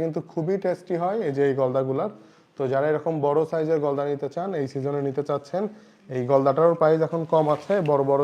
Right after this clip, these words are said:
সাইজের গলদা নিতে পারবেন। আরও বেশ কয়েকটা সাইজ আছে, তিরিশটা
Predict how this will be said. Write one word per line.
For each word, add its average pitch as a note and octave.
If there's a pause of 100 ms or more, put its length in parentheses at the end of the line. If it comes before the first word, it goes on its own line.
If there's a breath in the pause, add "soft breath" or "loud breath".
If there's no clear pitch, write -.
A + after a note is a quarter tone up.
সাইজের C#3
গলদা C3
নিতে D#3
পারবেন। D3+ (460 loud breath)
আরও D#3 (100)
বেশ E3+ (100)
কয়েকটা F#3+ (100)
সাইজ E3
আছে, E3+ (120)
তিরিশটা E3